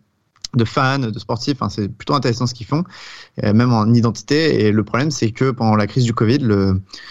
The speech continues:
le plus grand, euh, le plus grand investisseur s'est retiré, euh, parce qu'il, parce que son, son business d'hôtel, d'hôtellerie marchait très mal.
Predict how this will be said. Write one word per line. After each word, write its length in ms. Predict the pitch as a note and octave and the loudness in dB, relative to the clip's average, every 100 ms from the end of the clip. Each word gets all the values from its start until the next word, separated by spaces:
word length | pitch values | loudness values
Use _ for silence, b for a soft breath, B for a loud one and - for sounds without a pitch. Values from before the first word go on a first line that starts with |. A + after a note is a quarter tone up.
| B B B | B B B
le 100 | G#2+ | -4
plus 200 | F2+ - | -2 -2
grand, 360 | A2 B2+ C#3+ C3+ | 0 2 2 2
euh, 480 | A#2 A2 G#2 G2+ G2 | 2 2 0 0 0
le 140 | A2 | -2
plus 120 | - | 0
grand 120 | E3 | 0
investisseur 640 | E3 C3+ C#3+ B2+ D#3 D#3 - | 0 -2 -2 -2 -2 -2 -10
s'est 200 | C3 C3+ | -6 -2
retiré, 420 | B2 B2 B2 A2+ - _ _ A#2+ | -2 0 -2 -2 -4 _ _ -2
euh, 440 | G#2+ G#2 G2+ G2+ | 0 2 2 0
parce 200 | G2+ G#2+ | -2 -4
qu'il, 600 | - A#2 G#2 G2 G2+ - - G#2+ G2+ | -4 -2 -2 -2 -2 -2 -2 -2 0
parce 180 | A2+ - | -2 0
que 140 | G#2+ | 0
son, 300 | G#2 G#2 A2 | 2 2 2
son 140 | - | 2
business 300 | G#2 A2+ A#2 | 4 4 2
d'hôtel, 560 | A#2 A2 A#2+ A2+ A2+ A#2 | 0 0 0 2 0 0
d'hôtellerie 340 | A2 B2 B2+ B2 | 0 2 2 0
marchait 220 | - A#2 | 0 -2
très 160 | B2 | 0
mal. 200 | A#2+ D#3+ | 0 0